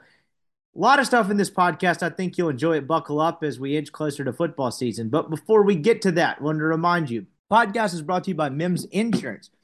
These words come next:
Matt Mims is an independent insurance agent based in Oxford.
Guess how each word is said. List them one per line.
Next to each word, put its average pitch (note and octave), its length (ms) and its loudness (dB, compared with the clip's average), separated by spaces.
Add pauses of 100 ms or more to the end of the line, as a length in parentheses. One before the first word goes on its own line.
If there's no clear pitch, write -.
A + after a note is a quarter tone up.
(100)
Matt F#3+ 300 4
Mims G#3 280 4
is D3 180 -2
an D#3 100 -4
independent F#3 520 0
insurance E3+ 460 -4
agent F3 360 0 (1000)
based C#3+ 400 2
in C#3 220 -2
Oxford. E3+ 560 0